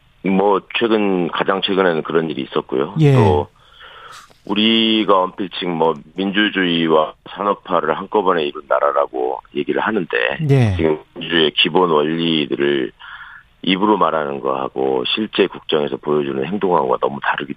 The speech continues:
Speaker 1: 때문에
Speaker 2: 예.
Speaker 1: 그런 부분들도 어찌 보면 퇴행이라고 할 수 있겠죠.
Speaker 2: 그 문재인 전 대통령도 대통령실이 나서서 이 논란을 좀 정리를 했으면 좋겠다. 흉상 이전 계획을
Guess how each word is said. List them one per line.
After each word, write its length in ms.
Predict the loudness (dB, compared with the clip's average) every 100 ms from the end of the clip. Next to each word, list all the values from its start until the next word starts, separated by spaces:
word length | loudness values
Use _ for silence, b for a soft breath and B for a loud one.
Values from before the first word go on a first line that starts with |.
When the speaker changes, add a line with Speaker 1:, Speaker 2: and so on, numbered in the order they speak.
| -8
Speaker 1:
때문에 460 | -8 -8 -10 -6
Speaker 2:
예. 260 | 2 4 4
Speaker 1:
그런 260 | 2 2 0
부분들도 680 | -4 -4 0 0 2 2 0
어찌 340 | -4 -10 -8
보면 200 | -4 -4 -2
퇴행이라고 460 | 0 2 2 0 -2
할 80 |
수 140 | -6 -10
있겠죠. 360 | -12 -14 -14 -16 B B B B 0
Speaker 2:
그 80 | 6
문재인 560 | 6 8 8 8 8
전 220 | 8 6
대통령도 840 | 6 4 6 6 6 6 6 6 6
대통령실이 960 | 4 4 6 6 6 4 4 6 6
나서서 640 | 4 4 4 2 4 4
이 200 | 4 4
논란을 440 | 4 4 4 4 2
좀 160 | 0
정리를 340 | 2 4 4 4
했으면 300 | 2 2 2
좋겠다. 560 | 2 -2 -4 2 2
흉상 340 | 4 2 4 2
이전 240 | 4 2
계획을 520 | 4 2 4 4 4